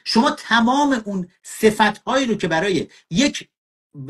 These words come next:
ارتش اشغالگر یک کشور دیگه می‌تونی تعریف بکنی، در بدترین شکلش رژیم ملایان و سپاه پاسداران دارن علیه مردم ما انجام می‌دن. پس کشور ما آلردی تحت اشغاله. رسانه‌های فارسی زبان چرا این رو برای مردم توضیح نمی‌دن؟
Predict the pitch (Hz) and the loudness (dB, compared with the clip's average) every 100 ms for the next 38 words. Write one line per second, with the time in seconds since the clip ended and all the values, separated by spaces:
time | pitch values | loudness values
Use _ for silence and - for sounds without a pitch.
0 | 135 135 _ 202 208 190 - 277 - 269 | -10 -10 _ 6 6 2 0 2 4 2
1 | 214 - - 185 175 165 226 254 247 - | 2 0 2 6 6 6 4 2 0 0
2 | 190 - 214 240 185 143 180 - _ _ | -2 0 0 0 -2 0 0 0 _ _
3 | - - 277 277 277 - 220 196 - 196 | -20 -2 -2 4 2 4 4 2 -2 -4
4 | 196 208 226 240 214 254 240 - 240 277 | -2 -4 2 0 4 2 2 0 -2 -2
5 | - 269 262 - - _ 247 254 285 285 | -4 -6 -6 -8 -12 _ -4 -4 -2 -2
6 | 262 240 233 254 226 214 233 233 214 185 | -2 0 0 -2 -2 -2 -2 -2 -4 -4
7 | 214 226 214 214 190 208 190 165 196 190 | -2 -2 0 0 0 0 -2 -2 -2 -2
8 | 180 139 151 135 107 90 - - - 214 | 0 -2 -4 -4 -6 -12 -18 -16 -14 -10
9 | 247 220 233 233 262 - 233 233 220 240 | -10 -8 -6 -4 -6 -4 -4 -2 -4 -4
10 | - 226 220 247 214 - 220 247 220 - | -4 -4 -4 -4 -4 -2 2 2 2 -2
11 | _ _ - - _ - 185 247 - 254 | _ _ -20 -20 _ -2 2 2 4 4
12 | 247 240 240 247 - 233 233 - 226 226 | 6 4 4 2 2 2 2 0 -2 0
13 | 233 262 - 233 247 226 220 190 180 190 | 0 -2 -4 -4 0 0 0 0 -4 -4
14 | 170 151 170 170 135 170 175 165 123 | -6 -6 -6 -4 -4 -2 -2 -2 -4